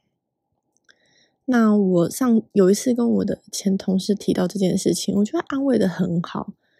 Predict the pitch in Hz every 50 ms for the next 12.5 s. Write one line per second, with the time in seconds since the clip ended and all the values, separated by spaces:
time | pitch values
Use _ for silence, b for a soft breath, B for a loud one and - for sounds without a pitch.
0 | _ _ _ _ _ _ _ _ _ _ - 285 277 320 311 294 - - - -
1 | 269 254 254 247 247 254 254 254 254 247 _ _ _ _ _ _ _ _ _ _
2 | _ _ _ _ _ _ _ _ - - - 220 214 208 208 208 214 214 214 208
3 | 202 208 208 - - 240 - 320 330 285 226 214 - 240 233 233 220 214 208 202
4 | 196 180 175 180 - 196 190 185 180 170 - - 180 - - - - 185 - 226
5 | 185 - - - - - 196 - _ _ _ _ _ _ _ _ - - 214 214
6 | 220 - 226 220 214 202 190 - 190 - - 196 190 180 - - 185 - - -
7 | - - - _ _ _ _ _ _ _ _ _ _ _ _ _ _ _ _ _
8 | _ _ _ _ _ _ _ - - 220 220 220 214 214 220 208 - - - 226
9 | 214 214 226 254 247 - 269 254 254 254 254 247 - _ _ _ - - 202 196
10 | 208 214 233 226 202 196 196 - - - - - - 202 _ _ _ _ _ _
11 | _ _ _ _ _ _ - _ _ _ _ _ _ _ _ - 262 240 - -
12 | - 180 160 - - 170 180 170 160 185